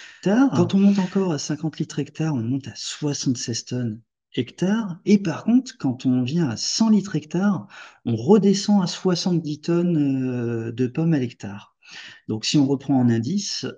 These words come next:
on a, euh, finalement, sur la modalité cinquante litres hectare, dix-neuf pour cent de rendement en plus, sur la trente litres hectare, seize pour cent de rendement en plus, et sur la modalité cent litres hectare,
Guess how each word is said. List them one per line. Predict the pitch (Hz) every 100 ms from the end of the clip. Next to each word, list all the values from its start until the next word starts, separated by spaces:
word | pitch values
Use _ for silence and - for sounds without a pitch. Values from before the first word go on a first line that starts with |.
| -
on | 117 110 107 113
a, | 156 175 120
euh, | 104 104
finalement, | - 110 117 165
sur | 165 113
la | 107
modalité | 117 127 123 160
cinquante | 139 117 117
litres | 120 -
hectare, | 117 - 180 - - - -
dix-neuf | 147 175 175 -
pour | 147
cent | - 165
de | 135
rendement | 123 117
en | 110
plus, | - 208 - - - _
sur | - 170
la | 143
trente | 127 143
litres | - 139
hectare, | - 123 -
seize | - - 185 160
pour | - 151 -
cent | 151 202 - - - - _
de | 123
rendement | 110 113 107 104
en |
plus, | - 233 - - - - - _ _ -
et | 117 110 107
sur | 104 - 185
la |
modalité | 147 135 127 156
cent | - 123
litres | 117 107
hectare, | - 185 196